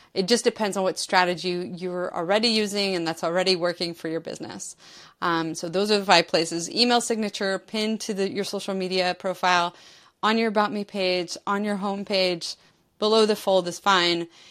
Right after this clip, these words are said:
And then on your sales page, if you have an About Me kind of recap of who you are, put your brand video in there, 'cause it might just be the thing that will tip them over to hit the buy now button.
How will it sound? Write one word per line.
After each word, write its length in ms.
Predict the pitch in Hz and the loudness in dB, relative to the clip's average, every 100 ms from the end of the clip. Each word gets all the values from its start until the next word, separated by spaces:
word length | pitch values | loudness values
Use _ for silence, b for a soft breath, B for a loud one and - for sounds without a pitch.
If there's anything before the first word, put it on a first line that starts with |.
| B _ | B _
And 180 | 185 185 | -2 0
then 400 | 185 180 175 175 | 2 2 0 -2
on 180 | - 185 | -4 -4
your 80 | 185 | -4
sales 320 | - 269 262 | 2 2 2
page, 540 | - 214 185 180 - - _ _ _ _ - | -2 0 2 0 -4 -10 _ _ _ _ -6
if 180 | 196 - | -6 -4
you 120 | 196 | -6
have 260 | 156 180 170 | -2 -2 -2
an 80 | 170 | -2
About 260 | 160 160 | -2 -2
Me 240 | 165 156 160 - _ | -2 -2 -4 -8 _
kind 160 | - 156 | -6 -6
of 340 | 156 - - - _ _ - | -6 -12 -20 -20 _ _ -8
recap 640 | 180 214 202 - - - - - - | 0 2 2 -4 -6 -6 -12 -10 -6
of 140 | 160 | -6
who 140 | - | -6
you 200 | 170 165 | -6 -4
are, 340 | - 285 262 247 B B B B _ | 2 4 4 0 B B B B _
put 160 | - 214 | -6 -4
your 120 | 196 | -4
brand 280 | 190 180 165 | -4 -4 -4
video 220 | 165 165 | -4 -4
in 160 | 165 | -4
there, 180 | 170 175 | -4 -6
'cause 240 | - 165 190 | -6 -6 -4
it 80 | |
might 220 | 185 196 196 | 0 -2 -2
just 180 | 190 | -6
be 80 | - | -4
the 120 | 180 | -4
thing 260 | 175 180 175 | -4 -6 -6
that 120 | 175 | -6
will 120 | 165 | -6
tip 320 | 180 - - - _ b b b | -6 -8 -10 -14 _ b b b
them 160 | - 170 | -6 -2
over 280 | 160 156 160 | 0 0 -2
to 420 | - 175 165 165 | -2 -2 0 0
hit 240 | 156 170 - | 0 -2 -2
the 80 | 165 | 0
buy 220 | 90 - | 0 2
now 160 | - - | 0 -2
button. 400 | - - - | -4 -4 -8